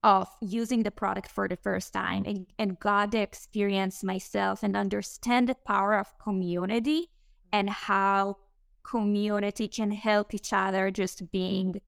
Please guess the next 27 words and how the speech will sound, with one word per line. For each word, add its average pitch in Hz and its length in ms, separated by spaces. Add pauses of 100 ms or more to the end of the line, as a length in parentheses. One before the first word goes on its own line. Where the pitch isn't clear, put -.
(300)
better 208 460
and 196 160
help 190 340
each 226 160
other, 269 440 (560)
I 202 120
think 202 520
this 202 280
is 185 220
where, 180 560 (300)
uh, 180 260
magic 202 420
happens. - 560
This 202 240
is 202 160
where 185 220
we're 190 100
starting 185 580
to - 160
be 175 420 (420)
better 214 320
to 226 160
each 208 260
other, 180 680 (320)
helping 233 360
each 202 220
other. 180 580